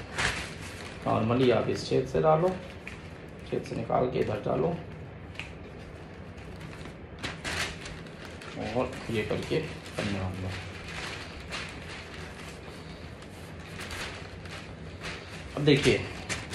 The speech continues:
ये जो करने होते हैं, इसको बांधने के बहुत तरीके हैं market में।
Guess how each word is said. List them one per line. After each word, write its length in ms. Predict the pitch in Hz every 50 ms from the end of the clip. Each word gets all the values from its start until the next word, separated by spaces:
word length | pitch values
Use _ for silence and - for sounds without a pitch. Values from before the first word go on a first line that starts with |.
| - 117
ये 160 | 120 143 156
जो 120 | 156 170 160
करने 280 | 156 139 139 151 160
होते 240 | 139 127 - - 156
हैं, 200 | 170 185 185 - - - - - - - - - - - - - - - - - - - - - - - - - - - - - - - - - - - - -
इसको 340 | - - - - 175 175
बांधने 320 | 156 139 127 135 139 151 151
के 60 | 151
बहुत 280 | 131 117 123 127 127 -
तरीके 360 | - - 98 101 95 - - 95
हैं 120 | 95 95
market 380 | 95 92 95 92 - 90 - -
में। 240 | - - - -